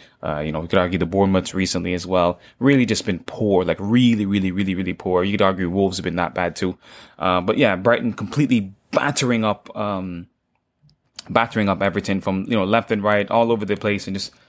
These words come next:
making them look, look foolish. It was just a, you know, like, a game where Everton never really turned up. And you had goals again from Mitoma, again, Evan, Evan Ferguson, and an assist from Evan Ferguson as well. He's just,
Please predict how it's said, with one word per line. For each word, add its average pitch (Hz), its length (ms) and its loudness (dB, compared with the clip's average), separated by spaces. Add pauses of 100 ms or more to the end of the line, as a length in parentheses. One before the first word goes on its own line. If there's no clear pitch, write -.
making 151 280 2
them 135 180 4
look, 135 260 0 (160)
look 123 300 -2
foolish. 131 380 2
It 113 100 -4
was 120 180 0
just - 240 -2
a, 107 180 2 (480)
you 117 80 -2
know, 98 120 2
like, 85 180 -2
a 98 60 -4
game 127 300 4
where 110 280 2 (320)
Everton 131 380 0
never 113 200 2
really 107 180 0
turned 101 280 -2
up. 95 200 0
And 95 100 0
you 98 60 0
had 104 160 -2
goals 113 240 0
again 107 220 0
from 95 280 -2 (320)
Mitoma, 120 460 2
again, 110 380 2
Evan, 107 240 0 (140)
Evan 117 240 2
Ferguson, 107 560 0
and 113 120 0
an 101 120 2
assist 131 340 2
from 120 180 0
Evan 101 300 -4
Ferguson 101 400 -2
as 95 120 -6
well. 104 240 4
He's 117 140 0
just, - 360 -2